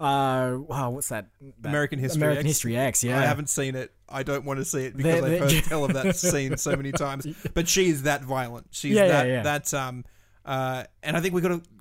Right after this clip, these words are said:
Speaker 2: cast someone who you probably wouldn't expect that from as well.
Speaker 1: I agree. But I like that. I mean, there's almost, like, a dual personality thing going here as well. So we're kind of taking a little bit from Jonathan in
Speaker 2: Yeah,
Speaker 1: the,
Speaker 2: exactly.
Speaker 1: in the form of the mother.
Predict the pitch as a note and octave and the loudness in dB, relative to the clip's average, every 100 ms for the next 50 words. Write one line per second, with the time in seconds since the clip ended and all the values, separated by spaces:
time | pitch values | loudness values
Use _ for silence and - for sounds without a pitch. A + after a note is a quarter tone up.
0 | - - C#3+ C#3+ - D3 C#3 C#3 C3+ B2+ | -10 -2 -2 -2 -2 -2 0 0 0 0
1 | D3 C#3+ C3+ C3 C3+ C3+ - C3 - A#2 | 0 -2 -2 -8 -8 -6 -6 -6 -8 -10
2 | - B2+ B2 D3 C#3 E3 E3+ A2+ C3 G#2+ | -8 -10 -8 -4 0 2 2 2 -2 -2
3 | - F#3 G#3+ C4+ C#4+ A#3+ F#3 G3+ G3 F#3+ | 0 4 4 4 2 -2 2 2 2 2
4 | G#3+ B3 A3+ C3+ E3 D3+ B2+ B2 - A#2 | 2 2 2 0 0 -2 -2 -2 -2 -4
5 | G#2+ G#2+ B2 G#2+ G#2 G#2+ G#2 G2 G2+ G#2 | -4 -6 -6 -6 -6 -6 -6 -6 -6 -6
6 | G2 F#2+ A2+ F2+ - B2 C3+ D3+ D#3 B2+ | -6 -6 -8 -6 -4 -4 -4 -6 -6 -6
7 | G#2+ G#2+ G#2 A#2 G#2+ - A#2 A#2+ G2+ G#2 | -8 -8 -8 -8 -10 -8 -6 -6 -6 -8
8 | G#2 G#2+ B2 F3 F3 D#3 E3 C3+ B2+ C3+ | -8 -8 0 2 4 2 0 0 -2 -2
9 | G2+ A2 B2+ G2+ | -4 -4 -4 -6